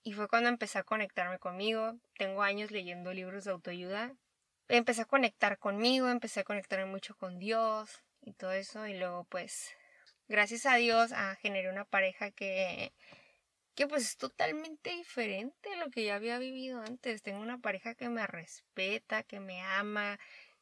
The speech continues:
que, que, que pone sus límites. Otra cosa que me encanta de Emi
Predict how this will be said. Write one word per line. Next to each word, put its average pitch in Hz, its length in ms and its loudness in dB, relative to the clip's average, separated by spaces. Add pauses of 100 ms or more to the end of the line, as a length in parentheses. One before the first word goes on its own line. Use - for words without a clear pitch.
que, 185 640 -2
que, 196 140 -8 (460)
que 214 120 -4
pone 202 320 0
sus 226 120 -8
límites. 226 380 -4
Otra 233 200 -4
cosa 247 240 -6
que 254 120 -4
me 233 100 -2
encanta 196 460 -4
de 202 200 -2
Emi 226 320 -4